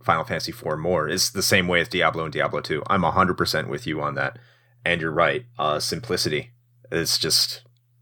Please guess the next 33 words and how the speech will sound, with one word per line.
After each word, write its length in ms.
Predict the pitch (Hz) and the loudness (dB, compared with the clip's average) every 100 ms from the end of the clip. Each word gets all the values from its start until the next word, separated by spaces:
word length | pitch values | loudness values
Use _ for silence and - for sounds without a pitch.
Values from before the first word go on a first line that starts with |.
| - | -6
it's 220 | 82 - | -2 -2
there. 340 | 82 80 73 - - | 0 2 2 -2 -4
And 240 | 85 85 | -2 2
that's, 440 | 85 85 - - - _ _ _ - | 2 2 0 -4 -6 _ _ _ -2
I 140 | 98 | 0
think 260 | 95 117 - - - | 4 4 4 -16 -4
that's 220 | 107 98 | 0 2
something, 400 | 110 98 98 90 - | 0 0 -4 -6 -2
as 160 | 95 95 | 0 4
I've 180 | 90 | 2
alluded 340 | 80 95 95 90 | 2 2 4 2
to 140 | - | -2
earlier, 500 | 80 87 90 85 - - | 0 0 2 0 -2 -4
it's 300 | 82 - - | -2 0 0
just 320 | - - - - - - - - | 0 0 0 -4 -20 -20 -20 -10
something 340 | - 156 156 | 0 2 2
you 120 | 147 131 | 4 2
appreciate 500 | - 139 - 120 104 | 4 2 4 0 2
more 320 | 104 104 101 | 2 2 0
as 100 | 95 | -2
you 80 | 87 | -6
get 160 | 87 90 | -6 -4
older, 400 | 92 92 80 - | -2 -2 -4 -4
going 240 | 101 90 80 | -2 -2 2
back 220 | 80 - | 0 0
to 80 | 80 | -8
these 160 | 80 | -6
games, 260 | 87 80 78 | -4 -6 -6
just 200 | 76 - | -10 -6
playing 220 | 85 76 | -6 -2
games 260 | 76 76 71 | -2 -2 -6
in 100 | 71 | -4
general, 480 | 71 73 76 - | -2 -2 -2 -4